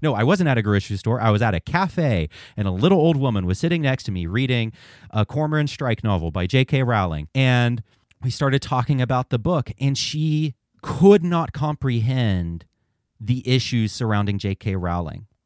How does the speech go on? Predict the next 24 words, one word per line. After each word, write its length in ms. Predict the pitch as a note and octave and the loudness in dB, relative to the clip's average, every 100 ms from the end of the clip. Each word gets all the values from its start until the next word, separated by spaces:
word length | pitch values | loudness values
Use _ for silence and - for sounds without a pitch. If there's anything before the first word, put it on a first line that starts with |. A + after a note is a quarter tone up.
| B2 | -8
She, 280 | - D#3 - | -2 -2 -2
she 240 | C3+ D#3 | -2 -2
just 220 | B2+ C#3 - | 2 0 4
couldn't 280 | F3 F3 | 2 2
get 220 | B2+ C3 A2 | 0 0 0
it. 100 | D#2 | -2
She, 300 | B2 A2+ G2+ | -2 -2 -4
she 280 | - A#2+ G2+ - - | -2 -2 -2 -12 -4
had 180 | A2+ A2+ | -2 0
no 300 | A2+ D3+ F3+ | 0 2 2
idea 640 | F3 D3+ C3 A#2+ F#2+ F2+ F2+ _ _ _ _ _ _ | 0 0 0 0 0 -2 -6 _ _ _ _ _ _
what 240 | - A#2 C3+ | -4 0 0
the 80 | C3+ | -2
controversy 720 | - B2+ B2 A2 G2 F2 F#2+ | 0 -2 0 0 0 0 -2
was 180 | F2 D#2+ | -2 -2
about 360 | D#2 D#2 C2+ - | -4 -6 -6 -4
with 160 | G#2 | -4
J 180 | - F2+ | -2 -6
K 180 | - E2+ | -4 -6
Rowling 500 | D#2+ D#2+ D2+ E2+ F#2 _ - - | -6 -6 -8 -12 -16 _ -20 -6
and, 340 | G#2+ G2 F#2+ - | -2 0 -2 -4
and 320 | G2+ F#2+ F#2 | -2 0 0
her 240 | F2 - G2 | -4 -6 -6
transphobia. 720 | - F2+ - F2+ E2 D2+ | -4 -6 -4 -4 -4 -6